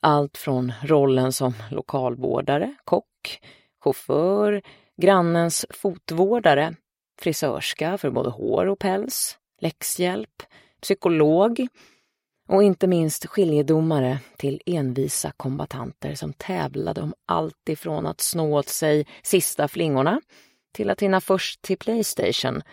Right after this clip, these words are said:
hade blivit för mycket, helt enkelt. Så när hon mot slutet av dygnet, helt färdig, låg på rygg under nyponbuskarna och fightades mot taggar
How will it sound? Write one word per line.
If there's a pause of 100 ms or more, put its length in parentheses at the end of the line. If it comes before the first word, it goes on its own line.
(720)
hade
blivit
för
mycket, (400)
helt
enkelt. (1000)
Så
när
hon
mot
slutet
av
dygnet, (100)
helt
färdig, (460)
låg
på
rygg
under
nyponbuskarna
och
fightades
mot
taggar